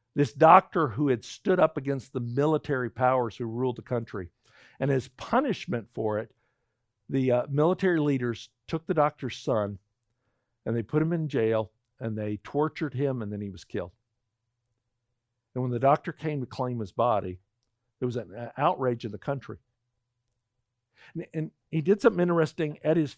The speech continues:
funeral, they didn't put him in a coffin. They took the cot from the jail cell, and he showed his son the way he had found him.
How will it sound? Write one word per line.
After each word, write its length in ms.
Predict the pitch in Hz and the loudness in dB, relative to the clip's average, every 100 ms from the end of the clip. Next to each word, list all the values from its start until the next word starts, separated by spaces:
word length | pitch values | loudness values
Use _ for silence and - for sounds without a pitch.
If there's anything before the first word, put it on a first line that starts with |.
| _ | _
funeral, 600 | 220 247 190 123 127 - _ _ _ _ | -6 -4 -2 0 0 -2 _ _ _ _
they 100 | - | 0
didn't 180 | 143 196 | 2 2
put 120 | 226 | 0
him 120 | 220 196 | 0 0
in 60 | |
a 40 | 131 | -2
coffin. 520 | - 185 165 - 98 - _ _ _ | -2 -2 -2 -4 -8 -10 _ _ _
They 100 | 147 | 2
took 360 | 143 - 262 - | 2 -2 -8 -6
the 100 | 208 | -10
cot 600 | - - - 170 110 101 | -8 -12 -4 -2 -2 -6
from 280 | - 139 127 | -10 -6 -4
the 100 | 113 | -6
jail 360 | 107 120 123 113 | -2 0 2 0
cell, 360 | - 101 95 - _ _ | -2 -4 -4 -10 _ _
and 140 | - 127 | -8 -4
he 140 | 147 | -4
showed 460 | 127 - 165 196 202 | -6 -4 -2 -2 -2
his 140 | 165 | -4
son 500 | - 156 131 110 107 104 | -4 0 0 0 -6 -8
the 80 | 107 | -8
way 180 | 104 | -6
he 100 | 92 | -6
had 120 | 101 - | -10 -8
found 260 | 95 87 | -10 -10
him. 80 | 76 | -16